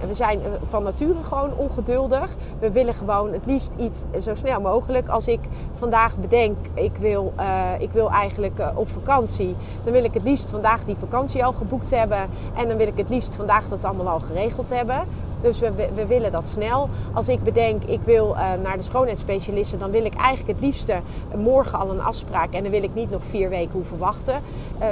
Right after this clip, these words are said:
dus, dus we zijn ei-, we leven eigenlijk in een maatschappij waarbij alles echt enorm snel gaat. En waarbij we ook steeds meer gewend raken aan dat alles zo snel gaat.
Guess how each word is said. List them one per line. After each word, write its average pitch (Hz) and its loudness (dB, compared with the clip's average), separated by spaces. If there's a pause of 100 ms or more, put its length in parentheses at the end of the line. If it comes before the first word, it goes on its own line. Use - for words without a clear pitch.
dus, 233 -2
dus 262 -4
we 240 -4
zijn 262 2
ei-, 233 -2
we 233 2
leven 233 0
eigenlijk 240 -2
in 233 0
een 220 -4
maatschappij 226 0
waarbij 196 -2
alles 262 0
echt - -6
enorm 233 -2
snel 220 -4
gaat. 240 -2 (300)
En 240 -2
waarbij 233 2
we 208 -4
ook 220 4
steeds 262 2
meer 240 0
gewend 262 -4
raken 196 0
aan 196 -2
dat 180 -4
alles 185 0
zo 180 -4
snel 175 -4
gaat. 185 -2